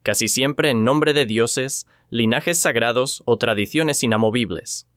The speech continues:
Sin embargo, llegó un momento, en un pequeño rincón del mundo antiguo,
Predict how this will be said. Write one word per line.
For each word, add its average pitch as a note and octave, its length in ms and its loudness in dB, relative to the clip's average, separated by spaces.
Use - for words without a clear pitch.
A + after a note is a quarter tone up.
Sin G#2+ 260 -2
embargo, F2 540 -4
llegó G#2 340 0
un D#3+ 100 0
momento, A#2 580 0
en G2+ 180 -4
un C3+ 120 -2
pequeño G2+ 400 -2
rincón G2 480 -2
del F2+ 160 -4
mundo G#2 300 -2
antiguo, G#2+ 540 -4